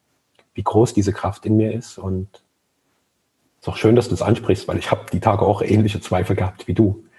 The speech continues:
Krass, wie anmaßend. Wir haben ja jetzt unser Programm da, was wir in die Welt bringen, lebe deine Seele.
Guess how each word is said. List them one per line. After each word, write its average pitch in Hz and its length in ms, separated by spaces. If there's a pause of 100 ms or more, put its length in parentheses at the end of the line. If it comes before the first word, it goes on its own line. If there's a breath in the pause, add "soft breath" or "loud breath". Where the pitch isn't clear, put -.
(580 soft breath)
Krass, - 280
wie 87 80
anmaßend. 98 640
Wir 87 200
haben 92 140
ja 95 180
jetzt 95 420
unser 95 440 (380 soft breath)
Programm 104 540 (260)
da, 98 400
was - 160
wir 98 80
in 95 60
die 95 80
Welt 104 260
bringen, 107 420 (160)
lebe 92 280
deine 90 260
Seele. 92 320